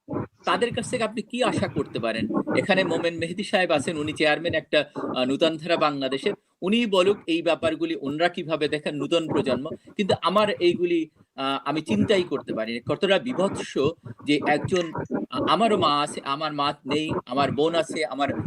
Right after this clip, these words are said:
স্ত্রী আছে, আমার, আহ, কন্যা নেই, আহ, এখন কিন্তু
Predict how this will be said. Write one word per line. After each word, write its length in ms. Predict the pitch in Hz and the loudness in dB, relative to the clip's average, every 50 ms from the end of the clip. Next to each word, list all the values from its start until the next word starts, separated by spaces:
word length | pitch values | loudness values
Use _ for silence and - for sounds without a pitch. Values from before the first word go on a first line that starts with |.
| - - - | -6 -6 -8
স্ত্রী 340 | - - - - 185 190 190 | -6 -4 -2 0 2 4 4
আছে, 160 | 180 160 - 185 | 2 2 2 0
আমার, 200 | 147 143 143 143 139 - - - - _ - - - - - - _ _ - | 0 0 0 -2 -2 -2 -4 -4 -4 _ -8 -12 -10 -12 -16 -18 _ _ 0
আহ, 100 | 123 123 123 - | 0 0 4 4
কন্যা 320 | 175 175 185 202 208 190 | 4 4 4 4 4 4
নেই, 180 | 151 127 135 180 220 - - - - - - _ _ _ - 107 - - | 2 2 -2 -4 -6 -10 -16 -18 -18 -18 -20 _ _ _ -16 -8 -2 -2
আহ, 160 | 135 131 - 131 - - - - - - - - | -2 -2 -2 -6 -10 -10 -12 -12 -12 -12 0 2
এখন 340 | 127 127 - - 160 139 - - _ _ | 2 4 4 4 2 2 0 -6 _ _
কিন্তু 240 | 170 160 156 151 | 2 2 4 2